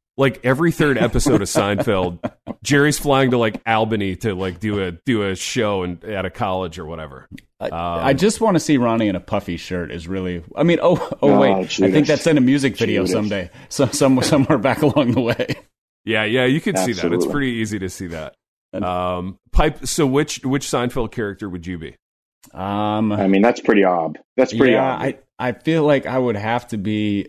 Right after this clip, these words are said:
Speaker 2: uh, George, uh, just in terms of sort of the, the, the perpetual short fuse. Just
Speaker 1: Yeah.
Speaker 2: you say, you say one thing, and I, and I, and I might go off a little bit. Um,
Speaker 1: Yeah.
Speaker 2: hope-, also, also kind of a, hopefully a key cog, the,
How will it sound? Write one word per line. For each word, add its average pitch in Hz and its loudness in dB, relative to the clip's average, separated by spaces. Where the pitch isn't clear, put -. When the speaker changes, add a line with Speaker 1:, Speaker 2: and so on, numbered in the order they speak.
Speaker 2:
uh, 98 -4
George, 101 -2
uh, 98 -4
just 101 -6
in 113 0
terms 113 0
of 104 -6
sort 123 0
of 98 -4
the, 101 -2
the, 110 -2
the 120 2
perpetual 127 0
short 123 0
fuse. 117 -2
Just - -6
Speaker 1:
Yeah. 98 0
Speaker 2:
you 123 4
say, 135 2
you 135 2
say 127 2
one 120 2
thing, 113 2
and 104 0
I, 101 -4
and 107 -6
I, 104 -4
and 104 -6
I 101 -4
might 104 -2
go 98 -2
off 98 -2
a 107 -4
little 104 0
bit. 101 -2
Um, 104 0
Speaker 1:
Yeah. - -2
Speaker 2:
hope-, - -2
also, 143 2
also 135 2
kind 131 2
of 117 -2
a, 120 0
hopefully 123 -2
a 113 0
key 123 -2
cog, 110 0
the, 110 -2